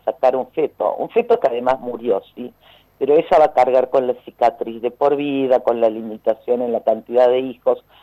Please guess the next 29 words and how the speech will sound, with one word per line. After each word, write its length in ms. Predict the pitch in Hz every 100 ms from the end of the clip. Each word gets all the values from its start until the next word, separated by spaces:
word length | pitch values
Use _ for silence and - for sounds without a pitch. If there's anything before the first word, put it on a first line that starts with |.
| _
porque 240 | - - 147
tuvo 260 | 135 123
una 160 | 135 135
gran 300 | 139 117 113 -
cirugía 600 | 175 - _ 180 165 - _ _
a 120 | -
los 120 | 101 110
once 320 | 117 - 107
años. 240 | 92 - _ _ _ _ - _ _
Bueno, 260 | 143 143 135
contra 360 | 170 175 180 185
esto 360 | 180 - 131
nos 180 | 117 113
oponemos. 680 | 107 107 101 98 95 104 120
La, 280 | 143 135 -
la, 280 | 123 127 123
la 320 | 120 127 123
objeción 500 | 123 - - 185 190
de 100 | 190
conciencia 680 | - 175 170 170 160 - 131
de 80 | 117
este 220 | 117 -
proyecto, 960 | - 123 117 - 135 131 - - 151 - _ _ _ _ _
a 120 | 127
mí 180 | 143 165
médica 480 | 170 170 170 - 160
me 200 | 147 127
dolió 400 | 120 120 117 127
mucho. 680 | 127 135 135 - 165 165